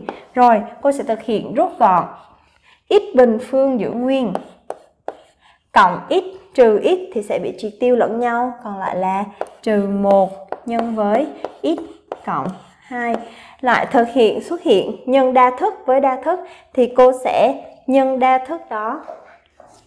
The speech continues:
nhân tầng hạng tử của đa thức thứ nhất với đa thức thứ hai. Lấy x bình phương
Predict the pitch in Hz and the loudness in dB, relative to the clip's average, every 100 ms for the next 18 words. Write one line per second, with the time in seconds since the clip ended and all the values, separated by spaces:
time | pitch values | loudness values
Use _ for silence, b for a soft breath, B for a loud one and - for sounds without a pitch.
0 | - 262 262 262 240 220 226 107 - 135 | 0 2 2 4 2 2 -2 -2 0 0
1 | 202 226 233 320 294 262 285 330 - 262 | 2 0 0 -6 -6 -4 -2 -4 -6 -4
2 | 240 247 294 277 277 262 240 - - B | -6 -8 -12 -10 -8 -4 -4 -4 -12 B
3 | B B 240 247 - 359 - 240 220 214 | B B 0 0 0 -4 0 0 0 0
4 | 269 269 262 196 | 0 2 2 -2